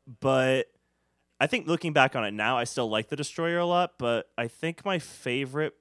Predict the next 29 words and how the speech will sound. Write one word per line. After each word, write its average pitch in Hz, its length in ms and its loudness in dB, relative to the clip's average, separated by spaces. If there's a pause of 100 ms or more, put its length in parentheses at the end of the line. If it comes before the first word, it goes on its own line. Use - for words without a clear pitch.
(160)
part, 110 540 -4
one 117 120 -8
of 117 40 -8
my 113 120 -6
favorite 147 360 -6
parts 123 320 -4
at 98 120 -6
least, 95 420 -10 (100)
is, 104 1160 -4 (1300)
uh, 320 280 6 (640)
I 320 100 4
don't 370 100 6
know. 320 60 6
I, 208 80 6
I - 40 8
feel 330 300 0
like 415 120 4
I 269 60 6
like 180 220 6
the 170 80 0
moment 151 240 4
a - 20 6
lot 127 260 6
when 123 120 -2
they're 120 100 0
both, 117 340 -2
when 117 140 -4
they're, 117 100 -2
like, 117 220 -2